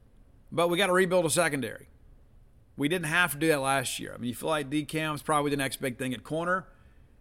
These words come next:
And so you feel like Sean Preston, obviously, he's a guy that'll be a solid two deeper, if not a starter for you.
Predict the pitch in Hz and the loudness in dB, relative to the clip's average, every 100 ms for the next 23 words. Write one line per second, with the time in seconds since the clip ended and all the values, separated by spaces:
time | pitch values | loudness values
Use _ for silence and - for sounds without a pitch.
0 | - 131 139 131 165 160 151 - 147 139 | -10 -4 -2 0 0 0 0 -2 -2 0
1 | 139 147 143 135 131 156 139 147 127 123 | 0 2 0 0 0 0 -2 -2 -2 0
2 | 131 135 127 110 139 135 135 135 131 135 | 0 0 -2 -2 0 0 0 -2 -2 -2
3 | 131 131 131 120 - 131 151 139 117 110 | -2 -4 -4 -6 -2 0 0 0 -2 -2
4 | 131 | -4